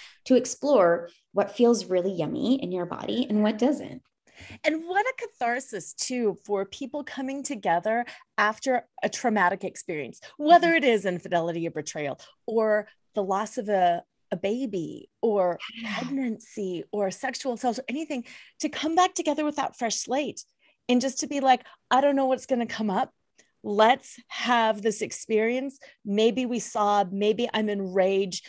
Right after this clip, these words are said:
Speaker 2: maybe we work things out physically, maybe we end up having sex and maybe we don't. Let's just show up and process together."
Speaker 1: Absolutely. And this is where it gets to be really liberating, because the deeper and deeper you go into this,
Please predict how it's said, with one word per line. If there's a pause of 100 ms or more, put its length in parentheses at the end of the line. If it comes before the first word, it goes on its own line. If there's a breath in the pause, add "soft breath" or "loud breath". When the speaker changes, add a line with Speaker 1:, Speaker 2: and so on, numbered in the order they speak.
(140 loud breath)
Speaker 2:
maybe
we
work
things (100)
out
physically, (180 soft breath)
maybe
we
end
up
having
sex
and
maybe
we
don't.
Let's
just
show
up
and (460 soft breath)
process
together." (440)
Speaker 1:
Absolutely.
And
this
is
where
it
gets
to
be
really
liberating,
because
the
deeper
and
deeper
you
go
into
this,